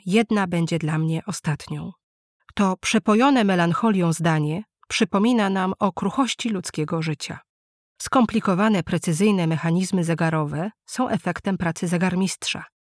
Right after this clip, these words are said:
czyli znakomicie wykształconego rzemieślnika i uczonego.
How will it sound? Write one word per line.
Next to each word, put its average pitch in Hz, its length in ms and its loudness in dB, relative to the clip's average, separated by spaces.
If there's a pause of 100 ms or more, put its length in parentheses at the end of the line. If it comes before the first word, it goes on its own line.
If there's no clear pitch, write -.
(140)
czyli 175 260 -4
znakomicie 180 640 0
wykształconego 165 720 -2
rzemieślnika 165 760 0
i 190 180 -2
uczonego. 170 560 -4